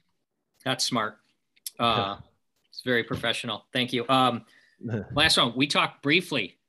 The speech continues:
Speaker 1: We mentioned Poker Rags. I, uh, I'm a fan. E-Donk's a fan. I,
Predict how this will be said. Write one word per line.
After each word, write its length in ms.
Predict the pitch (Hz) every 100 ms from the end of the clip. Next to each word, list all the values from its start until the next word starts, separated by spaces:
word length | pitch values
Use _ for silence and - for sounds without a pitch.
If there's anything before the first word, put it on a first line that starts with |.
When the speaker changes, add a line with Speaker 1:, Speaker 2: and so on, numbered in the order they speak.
| _
Speaker 1:
We 100 | 123 123
mentioned 380 | 120 120 120
Poker 280 | 110 117 117
Rags. 580 | 98 95 85 - - - - _ -
I, 360 | 110 143 135 -
uh, 420 | 110 107 104 98 - _ _ _ _ _ _ _ _ _ _ _ _ _ _ _ _ _ _ -
I'm 120 | 120
a 40 |
fan. 360 | 117 131 117 82 - _ _ _ _ _ _ _
E-Donk's 400 | 123 120 123 -
a 60 | 117
fan. 380 | - 101 90 - _ _ _ _ _ _ _ _
I, 160 | 107